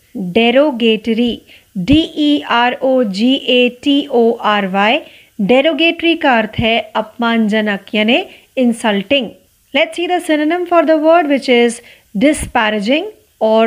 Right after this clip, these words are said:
sarcastic or insulting. Disparaging, sarcastic or insulting. And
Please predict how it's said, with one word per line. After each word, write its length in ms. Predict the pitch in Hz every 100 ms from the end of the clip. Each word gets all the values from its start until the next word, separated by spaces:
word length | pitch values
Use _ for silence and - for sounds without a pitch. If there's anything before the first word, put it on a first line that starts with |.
| 226 -
sarcastic 800 | - 233 - 269 262 - 226 - _ _
or 200 | 220 214 214 240
insulting. 640 | 226 226 277 302 294 190 - _ _ _ _
Disparaging, 840 | 214 220 220 - 208 208 208 277 381 - _ _ -
sarcastic 840 | 233 214 214 208 - - 370 370 - _ _
or 360 | - 214 208 220 220 _ _
insulting. 680 | 240 226 226 302 285 254 185 - _ _ -
And 380 | 214 214 208